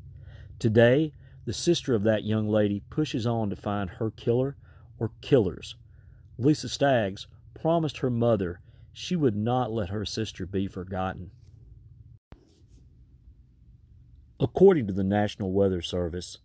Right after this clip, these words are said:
and my research, October twenty-third, nineteen seventy-nine was cold, it was windy, and it was rainy. That night, Cindy Kilburn,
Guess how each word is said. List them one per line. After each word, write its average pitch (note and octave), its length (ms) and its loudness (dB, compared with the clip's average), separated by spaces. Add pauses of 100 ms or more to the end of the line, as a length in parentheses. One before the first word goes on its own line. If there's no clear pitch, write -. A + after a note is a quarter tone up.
(600)
and G2+ 160 -4
my A2+ 220 4
research, G#2 720 0 (640)
October C#3 460 2
twenty-third, A#2+ 760 2
nineteen G#2+ 480 2
seventy-nine G2+ 760 2
was F2 160 -6
cold, B2 520 0 (440)
it A2+ 160 -6
was F#2 120 -6
windy, A#2 540 0 (480)
and A#2 100 -2
it - 80 -8
was G2+ 220 -4
rainy. F#2 720 0 (640)
That B2 340 4
night, C#3+ 300 0 (240)
Cindy C#3 440 -4
Kilburn, A2+ 520 2